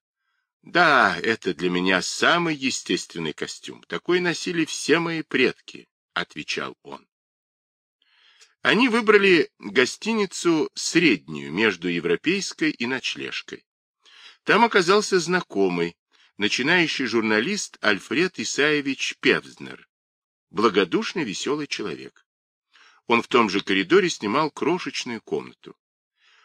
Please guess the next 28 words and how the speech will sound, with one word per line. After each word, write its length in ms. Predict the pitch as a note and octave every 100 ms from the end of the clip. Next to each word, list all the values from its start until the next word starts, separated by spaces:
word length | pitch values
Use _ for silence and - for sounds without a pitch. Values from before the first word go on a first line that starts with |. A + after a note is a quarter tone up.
| _
Всего 340 | - B2+ C3
с 100 | B2+
полгода 500 | - A#2 F#2 G#2+ G2
назад 400 | G2 F#2+ D#3 F3+
приехал 460 | - G2 A#2+ B2+ A#2
из 100 | G#2
провинции 560 | - G2 G#2 A2 - G2
в 100 | -
Петербург, 640 | F#2+ - F#2 G#2 G#3 - _ _ _ _ _
но 180 | - C#3
уже 280 | F3+ C3+ D3+
имел 240 | C#3+ C#3+
связи, 680 | C3 - D#2+ F#2 F2 F2 E2 - _ _ _
знал 400 | D#2+ D2+ A#2+ A2+
все, 280 | F#2+ - G#2
что 200 | - F#2
делается 600 | D#2 G2+ F#2 E2+ - -
и 240 | - F#2+
в 80 | F2+
сферах, 760 | - - - A#2+ F3 E3+ - - _ _ _ -
и 140 | E2+
в 60 | E2
левых 380 | F#2 E2+ -
кругах, 640 | - E2+ C#2+ A2 E3+ E3 - -
и 100 | B2
в 120 | -
правых 480 | A2 F2+ C#2+ B1+ -
кругах. 500 | A#1+ A1+ A1 G#1+